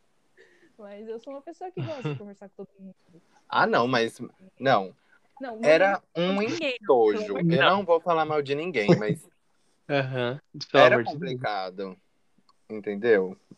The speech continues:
Speaker 3: Não vou
Speaker 2: Uhum.
Speaker 3: falar mal, mas era complicado. Eu acho que era
Speaker 2: Uhum.
Speaker 3: questão de signo, que eu não batia e o resto do grupo também não
Speaker 2: É, sempre
Speaker 3: batia.
Speaker 2: vamos botar sempre
Speaker 3: Mas
Speaker 2: signo.
Speaker 3: eu, no geralzão, não tenho nada contra.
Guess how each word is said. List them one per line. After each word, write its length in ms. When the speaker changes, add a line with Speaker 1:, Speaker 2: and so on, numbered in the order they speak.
Speaker 3:
Não 240
vou 100
Speaker 2:
Uhum. 60
Speaker 3:
falar 280
mal, 260
mas 200
era 180
complicado. 520
Eu 120
acho 180
que 80
era 100
Speaker 2:
Uhum. 60
Speaker 3:
questão 320
de 120
signo, 800
que 280
eu 140
não 100
batia 720
e 140
o 60
resto 280
do 100
grupo 240
também 220
não 180
Speaker 2:
É, 40
sempre 280
Speaker 3:
batia. 180
Speaker 2:
vamos 240
botar 300
sempre 360
Speaker 3:
Mas 140
Speaker 2:
signo. 360
Speaker 3:
eu, 300
no 140
geralzão, 680
não 180
tenho 220
nada 240
contra. 560